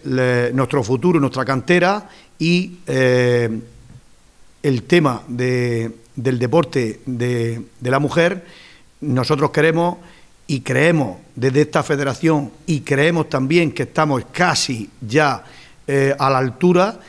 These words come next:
de, de estar, eh, igual, igualitar o, o igualarla al,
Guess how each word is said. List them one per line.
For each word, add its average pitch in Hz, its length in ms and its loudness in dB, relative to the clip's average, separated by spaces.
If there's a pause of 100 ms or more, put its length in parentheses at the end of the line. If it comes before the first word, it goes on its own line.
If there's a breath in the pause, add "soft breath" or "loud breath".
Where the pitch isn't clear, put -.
(200 loud breath)
de, 131 460 2
de 123 140 -2
estar, 139 480 -2
eh, 123 480 -2
igual, 127 400 -2
igualitar 135 760 0
o, 127 240 -4
o 123 100 -2
igualarla 165 720 0 (320 loud breath)
al, 123 680 -2